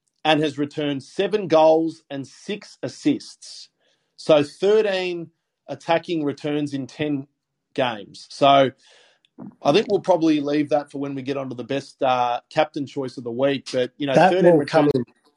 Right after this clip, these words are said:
Speaker 2: that will come in important for the captaincy.
Speaker 1: Yeah, very much
Speaker 2: I
Speaker 1: so.
Speaker 2: didn't know that.
Speaker 1: Uh,
Speaker 2: I didn't know that. He's got a good record against him. That's interesting.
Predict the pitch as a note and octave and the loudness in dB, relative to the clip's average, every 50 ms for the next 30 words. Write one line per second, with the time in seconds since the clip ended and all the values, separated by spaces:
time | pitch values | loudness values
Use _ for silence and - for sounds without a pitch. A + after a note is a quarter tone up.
0 | _ _ _ _ _ _ _ _ _ _ _ _ _ - E3+ F3+ F#3 F3 E3+ - | _ _ _ _ _ _ _ _ _ _ _ _ _ -2 0 2 0 0 0 0
1 | E3+ D#3+ D3 C#3+ D3 C#3+ C#3 C3+ C3 B2+ - - D3+ C#3 D3 D3 - C3+ C3 E3 | -2 0 0 2 0 0 0 -2 -4 -6 -6 -4 -4 -2 -2 -4 -6 -8 -8 -8
2 | G#3 - _ _ _ _ _ D3+ C3 C3 B2+ A#2+ - B2+ B2+ - C3+ A#2+ - - | -8 -12 _ _ _ _ _ -8 -6 -6 -8 -6 -8 -8 -8 -8 -10 -12 -12 -14
3 | A2+ F#2+ - _ _ _ _ _ _ _ _ _ _ _ _ _ _ _ _ _ | -16 -16 -18 _ _ _ _ _ _ _ _ _ _ _ _ _ _ _ _ _
4 | _ _ _ _ _ - _ _ _ _ A#2 G#2+ G#2 G2+ _ _ - A#2+ C#3 C3 | _ _ _ _ _ -20 _ _ _ _ -16 -14 -14 -14 _ _ -6 -2 0 0
5 | B2+ A2+ A2+ A#2 - - - D#3+ F3+ F#3 F3 D#3 D#3+ D#3+ D#3+ D#3 B2 B2+ B2 B2 | 0 -2 -4 -6 -4 0 2 4 4 4 4 2 0 0 2 4 4 4 4 4
6 | B2 B2 - D#3 D#3+ E3 E3+ E3 C#3+ D3 D3 D3 C#3+ C3+ A#2 - B2+ C3 B2 E3+ | 2 -2 -2 -4 -2 -2 -2 -4 -4 -6 -8 -8 -8 -8 -10 -12 -16 -12 -8 -8
7 | D#3+ C#3+ C3 E3+ D#3 C3+ C#3+ C#3+ C#3+ - D#3 C#3 B2+ C3+ B2 B2 - - - A2+ | -6 -6 -6 -8 -8 -8 -8 -8 -8 -8 -10 -10 -10 -10 -12 -12 -14 -14 -14 -14
8 | A#2 B2+ C#3+ C#3+ C#3 C#3 C3+ C3 - C#3 - - B2+ G#2 | -8 -6 -6 -4 -2 -2 -4 -2 -4 -8 -10 -10 -14 -16